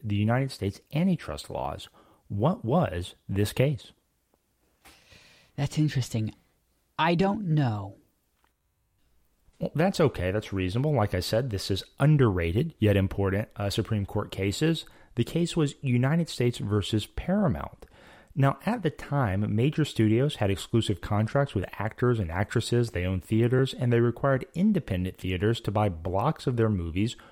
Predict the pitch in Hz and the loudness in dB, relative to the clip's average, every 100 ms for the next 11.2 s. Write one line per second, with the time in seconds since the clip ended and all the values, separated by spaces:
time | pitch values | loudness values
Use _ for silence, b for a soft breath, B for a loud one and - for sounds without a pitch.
0 | B 113 120 156 - 139 127 110 107 117 | B 0 2 2 0 0 2 2 2 -2
1 | - 107 - 190 151 90 95 - 92 92 | 0 -2 0 2 2 2 -2 -2 -2 -2
2 | - - 135 185 160 90 - - B B | -4 -2 2 4 4 0 -6 -18 B B
3 | B B B 135 120 107 - 202 113 110 | B B B 4 4 2 2 2 2 0
4 | 147 104 95 92 - 95 120 - - 95 | -2 -2 0 -2 -2 -2 -2 -2 -2 -2
5 | - 107 95 104 101 98 90 104 135 107 | 0 -4 0 2 2 2 2 0 2 0
6 | - - 165 127 104 120 131 95 82 98 | -2 -6 -6 -4 -2 0 0 -2 -2 0
7 | 131 - 95 90 131 127 101 85 80 104 | 0 -2 -4 -2 0 -2 -2 -4 -4 -2
8 | 117 B B B - 110 107 170 170 107 | -2 B B B -4 0 0 0 0 0
9 | 90 104 104 90 110 165 - 82 - - | 0 0 -2 0 0 0 -4 -6 -6 -6
10 | 92 95 95 92 92 95 98 135 - 80 | -4 -2 0 0 0 0 0 -2 -4 -8
11 | 76 | -10